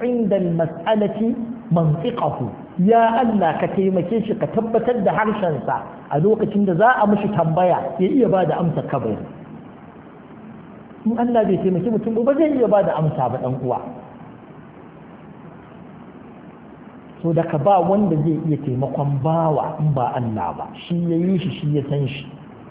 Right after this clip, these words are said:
Akwai aikin alherin da kake man Allah bai sa maka hannu, sai ya zama maka bala'i. Mai hikima tuntuni yana cewa, "Idza lam yakun aunun min Allah lil fata,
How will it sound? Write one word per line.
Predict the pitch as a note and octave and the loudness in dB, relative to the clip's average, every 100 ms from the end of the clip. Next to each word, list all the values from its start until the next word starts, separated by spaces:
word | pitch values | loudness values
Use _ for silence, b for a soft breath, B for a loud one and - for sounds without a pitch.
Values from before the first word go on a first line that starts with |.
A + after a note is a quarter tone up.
| - - | -18 -10
Akwai | - B2+ G3+ A3 | -6 -2 2 2
aikin | A#3 A#3+ A3+ D#3+ | 4 2 2 2
alherin | D#3 F3 G#3 F3+ | 2 4 4 4
da | D3 | 0
kake | F3 D#3 D#3+ | -2 -2 0
man | D#3+ | 0
Allah | D#3+ F#3 D#3+ | 0 0 2
bai | C3 B2+ | 0 0
sa | D#3 | 0
maka | D3+ - | -2 -2
hannu, | D3 D3+ D3+ | -2 0 0
sai | F#3 | 0
ya | D3+ | 0
zama | C#3+ C#3+ | 0 0
maka | D3 C#3 | 0 0
bala'i. | A2+ A#2 B2 - - - - - | 0 0 0 -4 -10 -16 -18 -4
Mai | D3 D#3 | 0 2
hikima | F#3+ G3+ A3 D#3+ | 2 2 2 2
tuntuni | G3 G3 F#3 F3 | 2 0 2 0
yana | F3 D3 | 2 0
cewa, | E3 D#3 | 0 0
"Idza | D3+ D#3+ F#3+ F3 | 2 2 2 2
lam | |
yakun | D#3+ E3+ C#3 - - - - | 0 -2 -4 -6 -8 -14 -2
aunun | E3+ G#3 G3 F3 | 2 4 4 2
min | F3+ F3+ | 2 2
Allah | D#3 E3 E3+ D#3 | 2 2 2 2
lil | D3 C#3 | 0 -2
fata, | B3 B3 B3+ B3+ - | 0 2 2 2 -4